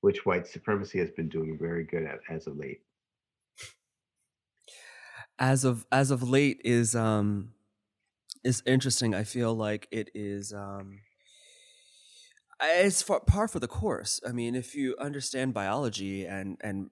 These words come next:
Speaker 2: and, you know, speaking of virus, speaking about corona, um, you know, it was only really a matter of time before, uh, these tentacles, uh, reached the Capitol steps themselves, um, to actually consume the host. So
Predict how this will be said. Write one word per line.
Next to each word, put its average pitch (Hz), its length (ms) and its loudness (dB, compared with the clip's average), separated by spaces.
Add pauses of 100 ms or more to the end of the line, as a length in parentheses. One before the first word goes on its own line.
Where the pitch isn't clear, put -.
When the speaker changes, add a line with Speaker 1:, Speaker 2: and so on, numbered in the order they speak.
Speaker 2:
and, - 180 -8 (300)
you 117 100 -8
know, - 80 -10
speaking 156 340 0
of 104 100 0
virus, 101 400 2
speaking 127 200 -2
about 98 320 -2
corona, 113 560 0 (460)
um, 101 640 -6 (300)
you 120 120 -4
know, 95 260 -4
it 127 100 0
was 113 280 0
only 113 260 -2
really 107 220 -4
a 104 80 -4
matter 101 260 -6
of 90 80 -16
time 107 540 -4
before, 95 840 -6 (840)
uh, 95 280 -12 (960)
these 113 460 -2
tentacles, 101 1080 -6 (280)
uh, 95 360 -4
reached 117 360 0
the 113 60 -6
Capitol - 360 -4
steps - 300 -6
themselves, - 640 -8 (420)
um, 85 340 -10
to - 180 -10
actually 107 340 -10
consume 104 560 -4
the 90 80 -10
host. - 440 -16
So 98 300 -14